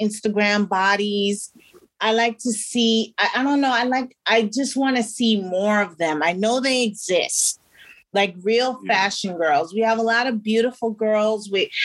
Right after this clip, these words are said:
Speaker 1: gorgeous figures and, and they wear the best of hair and the best of makeup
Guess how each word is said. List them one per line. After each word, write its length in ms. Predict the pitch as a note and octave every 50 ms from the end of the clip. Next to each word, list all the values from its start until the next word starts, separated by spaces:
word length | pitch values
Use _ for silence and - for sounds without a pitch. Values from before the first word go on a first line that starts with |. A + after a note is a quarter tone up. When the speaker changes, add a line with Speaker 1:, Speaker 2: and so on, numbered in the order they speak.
| - - - _ -
Speaker 1:
gorgeous 500 | F3+ F#3 G3 G#3+ G#3+ G#3+ A3+ A3 A3 -
figures 800 | - - G#3 G#3+ G#3 - G#3+ G#3+ G#3 G#3 G#3 G#3+ G#3 G3+ - -
and, 300 | F#3 F3 F3 E3+ E3+ E3+ - - - - - - - -
and 160 | - F3+ F#3+
they 100 | G3 G3
wear 260 | F#3+ G3+ G#3 G#3 G#3 G#3
the 120 | G3+ G3+
best 400 | G3+ - G#3 A3+ A3 - - -
of 120 | A3+ G#3+ G#3+
hair 580 | F#3+ F#3 A3 A3 A3 A3 G#3+ G#3+ G#3 G#3+ A3
and 240 | G#3 G3+ G3 F#3 F#3
the 60 | F3+
best 440 | F3 - G3+ A#3 A3+ A3+ - - -
of 160 | A#3 G#3+ F#3 F3+
makeup 800 | G#3 A3 A3 G#3+ G#3 - - G#3+ G3+ G3+ G#3 G#3 G3+ G3+ G3